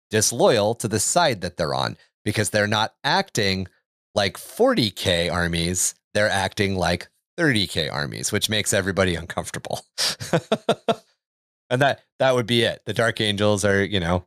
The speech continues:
maybe they still have an edict that says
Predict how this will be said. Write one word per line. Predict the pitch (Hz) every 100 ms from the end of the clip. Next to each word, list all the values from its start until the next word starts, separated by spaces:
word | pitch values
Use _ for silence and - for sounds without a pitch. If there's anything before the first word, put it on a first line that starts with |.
| _
maybe | 101 104
they | 107 113
still | - - 110 104
have | 123 117 110 101 98 - - _ _ _ _ _
an | 110 110
edict | 120 143 95 98 - - _
that | 107 98
says | - 101 95 98 90